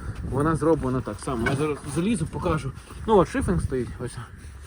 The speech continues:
То вже йде коробка його. Така сама. Чулки тонші, тут чулки грубші. От, рама тут сотий швеллер іде, такий більш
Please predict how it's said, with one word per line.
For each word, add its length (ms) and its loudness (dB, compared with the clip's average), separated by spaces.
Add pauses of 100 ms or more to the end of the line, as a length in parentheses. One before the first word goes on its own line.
(880)
То 140 0
вже 220 0
йде 160 0
коробка 440 2
його. 320 -2 (680)
Така 200 -10
сама. 300 -6
Чулки 400 6
тонші, 420 -4 (320)
тут 120 0
чулки 340 6
грубші. 380 6 (1000)
От, 340 0
рама 320 2
тут 200 -14
сотий 260 -2
швеллер 400 0
іде, 180 0 (560)
такий 260 -4
більш 460 4